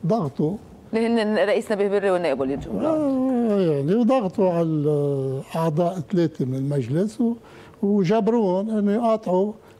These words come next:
Speaker 1: جلسات المجلس، ما عاد في نصاب، لأنه النصاب بالمجلس الدستوري هو ثمانية
Speaker 2: مم.
Speaker 1: من عشرة، وقت اللي بيغيب ثلاثة ما بعد في إمكانية لعقد ال-، جلسات المجلس. والمجلس الدستوري معه مهلة شهر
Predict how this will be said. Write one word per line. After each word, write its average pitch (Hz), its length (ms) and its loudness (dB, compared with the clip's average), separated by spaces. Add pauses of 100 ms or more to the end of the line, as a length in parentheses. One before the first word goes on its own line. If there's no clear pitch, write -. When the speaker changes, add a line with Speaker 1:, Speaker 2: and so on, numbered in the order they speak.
(120)
Speaker 1:
جلسات 196 560 0
المجلس، 170 600 0
ما 202 140 0
عاد 214 160 0
في 220 180 0
نصاب، 208 420 0
لأنه 151 360 0
النصاب 160 600 0
بالمجلس 180 440 0
الدستوري 185 680 2 (640)
هو 196 240 4
ثمانية 196 580 0 (220)
Speaker 2:
مم. 190 140 -2
Speaker 1:
من 202 120 0
عشرة، 190 440 0
وقت 160 260 0
اللي 170 140 2
بيغيب 202 240 2
ثلاثة 180 500 0
ما 214 160 2
بعد 214 280 0
في 202 280 0 (460)
إمكانية 208 580 2
لعقد 196 360 0
ال-، 151 920 0
جلسات 175 520 0
المجلس. 156 480 -2 (500)
والمجلس 220 460 2
الدستوري 180 540 0
معه 208 240 2
مهلة 190 420 2
شهر 165 400 -2